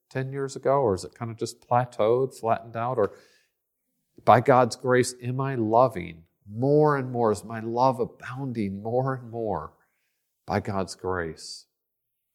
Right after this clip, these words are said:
Number three, is my love accompanied by knowledge and all discernment, so that I actually approve of what's excellent, right?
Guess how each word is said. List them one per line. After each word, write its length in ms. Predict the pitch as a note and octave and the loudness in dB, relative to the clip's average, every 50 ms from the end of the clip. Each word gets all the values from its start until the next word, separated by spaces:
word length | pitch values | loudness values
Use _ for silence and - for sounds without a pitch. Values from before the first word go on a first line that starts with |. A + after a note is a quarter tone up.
| _ _ _ - | _ _ _ 0
Number 180 | A#2+ C#3 D3+ | 2 4 4
three, 380 | D3+ - - - E3 D#3+ C3+ - - - - _ _ _ _ - | 2 0 0 2 4 4 4 4 2 -6 -18 _ _ _ _ 8
is 240 | D3 F#3+ G#3 G3+ | 10 10 10 8
my 180 | E3+ C#3 B2 G#2 | 2 2 2 2
love 420 | F#2+ F2 D#2+ D#2 D2+ D#2 F2+ G#2 | 2 0 0 0 2 2 0 0
accompanied 760 | A#2 G#2+ - - A2+ A2 A2 - - A2+ A2+ A2+ A2 G#2+ - - | -4 -8 -8 -10 -10 -10 -8 -8 -8 -6 -6 -8 -10 -12 -2 0
by 200 | F#2 F2 E2+ E2 E2+ F2 | 0 0 0 -4 -10 -8
knowledge 800 | F2+ A2+ C#3+ E3 D#3 A#2+ F2+ D#2+ D2+ D#2+ F2+ G#2 - - _ _ _ _ _ | -2 0 2 4 4 4 2 0 -4 -8 -10 -12 -18 -20 _ _ _ _ _
and 120 | A2+ G#2+ - | -8 -6 -2
all 300 | - F#2 F2+ F2 F#2 F2+ | 0 2 4 4 4 2
discernment, 760 | - G#2 F#2+ - - - A2+ A#2+ C#3+ C#3 A#2 E2 D2+ - - _ _ _ _ _ _ _ _ _ _ _ _ _ | 0 -6 -6 -6 -6 0 2 2 2 2 0 -6 -10 -14 -20 _ _ _ _ _ _ _ _ _ _ _ _ _
so 180 | - - C3 A#2+ | 0 2 4 8
that 160 | A#2+ B2+ A#2 | 8 8 6
I 140 | A#2+ A2 - - - | 6 2 2 -2 -4
actually 580 | A2 A#2 B2 - - - D3 C#3 C3+ C3 A#2 | -4 -4 -4 -8 -4 0 2 4 6 8 8
approve 680 | G2+ - - - - - E3+ F3 D#3 A#2 G2 F#2+ F#2+ - | 8 6 6 -4 -8 2 4 6 6 6 6 4 0 -2
of 140 | F2+ G2+ G2 | -6 -2 0
what's 260 | G#2+ G#2 - - - _ _ - - | 0 0 0 -2 -14 _ _ -6 -6
excellent, 580 | E3+ F#3+ - - - - E2+ C2 A#1 B1+ - _ _ _ _ _ _ _ _ | -6 -6 -4 -8 -4 -4 -4 -4 -4 -10 -18 _ _ _ _ _ _ _ _
right? 180 | - C3 D3+ | 0 0 0